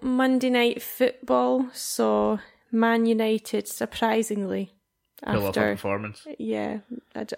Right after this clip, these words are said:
Speaker 1: I've, yeah. They dropped Ronaldo, they dropped Maguire, and they somehow won against Liverpool two one.
Speaker 2: It's almost like if you take the bad eggs at a team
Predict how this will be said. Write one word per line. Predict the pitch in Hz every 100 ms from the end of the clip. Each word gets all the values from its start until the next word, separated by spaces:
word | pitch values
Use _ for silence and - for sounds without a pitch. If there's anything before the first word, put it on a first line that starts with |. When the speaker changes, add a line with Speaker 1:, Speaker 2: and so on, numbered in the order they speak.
| -
Speaker 1:
I've, | - _ _
yeah. | - 202 196 190 _ _ - _ -
They | 226
dropped | 220 214 -
Ronaldo, | 208 208 208 208 214
they | 208
dropped | 202 196 -
Maguire, | 208 202 196 196 196 -
and | - 214 208
they | 214
somehow | 240 240 254
won | 262 294 277 _ _ _ -
against | 240 233 - 202
Liverpool | 185 - 190
two | -
one. | - - - -
Speaker 2:
It's | - 135
almost | 160 165 -
like | 107
if | 104
you | 101
take | - 101
the | 95
bad | 90 90
eggs | 92 87 107
at | -
a |
team | - - 98 98 92